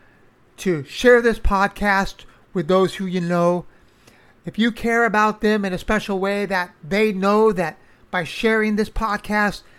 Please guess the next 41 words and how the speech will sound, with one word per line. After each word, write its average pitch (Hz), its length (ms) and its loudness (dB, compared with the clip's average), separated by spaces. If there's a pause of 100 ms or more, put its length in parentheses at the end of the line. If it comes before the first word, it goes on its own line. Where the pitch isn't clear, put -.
(280)
they 196 140 2
can 208 240 0
write 202 280 0
those 208 220 0
three 214 240 0
things 208 340 -4
down. 202 440 -2 (440)
What 170 220 0
they're 233 180 8
gonna 247 160 4
get 214 200 0
done 220 240 2
in 214 120 0
two 226 180 -6
thousand 214 340 0
twenty-three, 208 640 -2 (420)
they're 208 120 4
gonna 202 220 6
hold 196 360 6
you 233 180 2
accountable 240 720 6 (180)
for 208 140 -2
your 185 220 0
actions, 233 680 0 (200)
for 180 140 -2
their 240 260 4
actions. 247 560 0 (320)
You're 233 200 8
going 233 300 2
to 196 120 -4
work 214 300 2
together 226 400 2
to - 140 -12
succeed. 254 680 0 (1080)
Then 175 320 -6
that 208 380 2 (200)
makes 170 400 -4
this 170 240 -8
all 165 240 -2
worth 147 340 -2
it. 147 140 -8